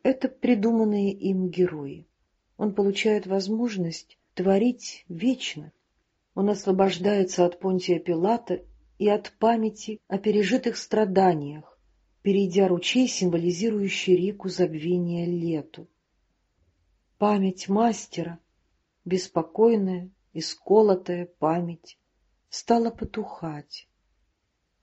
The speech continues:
Кто-то отпускал на свободу мастера — как сам он только что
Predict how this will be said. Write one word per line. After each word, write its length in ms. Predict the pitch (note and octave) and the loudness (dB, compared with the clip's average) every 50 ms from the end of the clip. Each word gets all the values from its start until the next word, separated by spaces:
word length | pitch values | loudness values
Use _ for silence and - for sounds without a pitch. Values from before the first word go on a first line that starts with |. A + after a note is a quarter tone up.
| _ _ _ _ _ _ - | _ _ _ _ _ _ -20
Кто-то 420 | - - - A#3 A#3 A3+ A#3 A3+ | -16 -6 -4 -4 -2 0 -2 -2
отпускал 840 | A3 A3 - _ - G#3 G3 - - _ - F#3+ G3+ G#3 G3+ F#3+ F#3 | -2 -4 -8 _ -10 -10 -10 -10 -14 _ 0 2 2 4 4 2 2
на 160 | F3+ F3+ F3+ | 2 0 0
свободу 840 | F3+ - - F#3 F3 F3 E3+ D#3+ E3 F3 F#3 F3+ E3+ D#3 D#3 D#3+ | -2 -4 -2 -2 -2 -2 -2 -4 -2 0 0 0 0 0 -2 -4
мастера — 720 | D#3+ D#3+ D#3+ D#3 D3+ - - - - - D#3 - C#3+ E3+ - _ _ _ _ _ _ _ _ _ _ _ _ _ - | -4 -4 -6 -6 -8 -10 -14 -16 -16 -18 -16 -16 -16 -18 -18 _ _ _ _ _ _ _ _ _ _ _ _ _ -10
как 220 | - E3 D#3+ - | -10 -10 -8 -8
сам 320 | - - - B3 B3 A#3 A3+ | -6 2 2 2 4 4 0
он 140 | A3 G3+ | -2 -4
только 440 | G3+ - - G3+ G3+ G3 G3 - F3 | -6 -4 -2 -2 -2 -2 -4 -6 -6
что 380 | - - - - - E3+ E3+ | -6 -6 -8 -10 -10 -12 -12